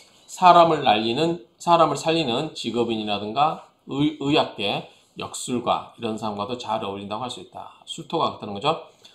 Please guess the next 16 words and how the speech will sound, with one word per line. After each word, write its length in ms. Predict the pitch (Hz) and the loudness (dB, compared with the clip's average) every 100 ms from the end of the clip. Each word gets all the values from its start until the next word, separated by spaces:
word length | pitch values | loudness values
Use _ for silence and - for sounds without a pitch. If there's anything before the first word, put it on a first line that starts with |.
| _ _ _ | _ _ _
따라서 720 | 156 170 - 117 170 - - _ _ | 6 8 6 4 4 0 -14 _ _
간호사, 760 | - 104 107 107 147 160 165 - - | -4 -2 -2 -2 2 2 2 -10 -10
역술인, 720 | 104 - 127 117 156 185 - - | -10 -8 -8 -4 -2 -4 -10 -10
도인, 640 | 117 110 110 143 160 - | -2 0 0 -2 -6 -10
승려의 600 | - - 156 147 139 156 | -16 -8 -6 -4 -4 -4
명조에 480 | 113 98 98 101 135 | -6 -8 -6 -4 -4
이런 240 | 110 98 | -6 -10
것들이 240 | 95 95 123 | -12 -12 -10
많다는 340 | 92 95 92 | -12 -12 -18
거죠. 180 | 92 - _ | -18 -20 _
술토 420 | - 123 - 117 | -18 -18 -12 -12
이런 200 | 95 95 | -12 -10
게. 460 | 107 156 233 - _ _ _ _ _ _ _ _ _ _ _ _ _ _ _ _ _ _ _ _ _ _ _ _ _ _ | -2 -2 -2 -12 _ _ _ _ _ _ _ _ _ _ _ _ _ _ _ _ _ _ _ _ _ _ _ _ _ _
자, 180 | 113 104 | 2 4
오행이 640 | 131 165 180 170 170 165 | 6 6 8 6 6 4
무기하거나 840 | 117 113 127 117 98 92 92 - | 2 -2 2 2 2 -6 -8 -12